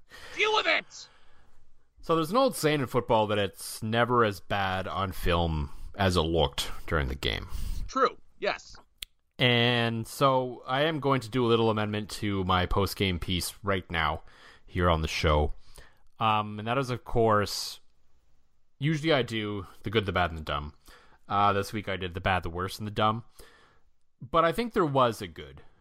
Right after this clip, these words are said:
Speaker 2: There was a good that we can talk about, and it's a good we haven't really talked <laughs> about on this program before, if we're being perfectly honest.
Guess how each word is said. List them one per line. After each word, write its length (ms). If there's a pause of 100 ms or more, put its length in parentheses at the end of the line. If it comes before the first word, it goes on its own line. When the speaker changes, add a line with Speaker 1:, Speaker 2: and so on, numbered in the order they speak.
(220)
Speaker 2:
There 80
was 220
a 40
good 160
that 60
we 120
can 120
talk 260
about, 200
and 60
it's 120
a 40
good 180
we 100
haven't 280
really 160
talked 320
<laughs> 20
about 260
on 80
this 140
program 400
before, 320
if 80
we're 60
being 160
perfectly 360
honest. 360